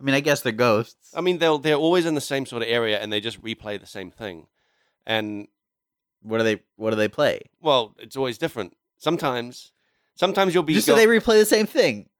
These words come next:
Speaker 2: <laughs> Each particular ghost replays its own same thing.
Speaker 1: Okay.
Speaker 2: <laughs>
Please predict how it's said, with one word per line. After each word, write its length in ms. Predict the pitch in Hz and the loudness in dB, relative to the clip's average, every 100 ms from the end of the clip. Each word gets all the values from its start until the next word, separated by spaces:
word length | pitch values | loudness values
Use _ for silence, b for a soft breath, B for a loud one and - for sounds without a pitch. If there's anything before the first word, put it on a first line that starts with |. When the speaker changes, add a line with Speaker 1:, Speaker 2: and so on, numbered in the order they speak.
| _ - | _ -20
Speaker 2:
<laughs> 140 | 147 - - _ _ b b b _ _ - | -20 -20 -20 _ _ b b b _ _ -2
Each 240 | 208 208 | 0 0
particular 500 | 180 - 180 165 156 | -8 -4 -4 0 0
ghost 320 | 135 147 143 - | 2 2 2 0
replays 640 | 123 139 123 120 117 - | -2 0 2 0 0 -4
its 280 | 143 - - - | -4 -4 -6 -2
own 380 | 131 123 113 107 | 0 0 -6 -10
same 360 | - 107 101 | -6 -4 -4
thing. 340 | - 92 82 82 | -8 -18 -18 -6
Speaker 1:
Okay. 500 | 107 104 - - - _ _ _ _ _ _ _ _ _ _ _ B B B B | -2 -2 -4 -14 -14 _ _ _ _ _ _ _ _ _ _ _ B B B B
Speaker 2:
<laughs> 100 | B | B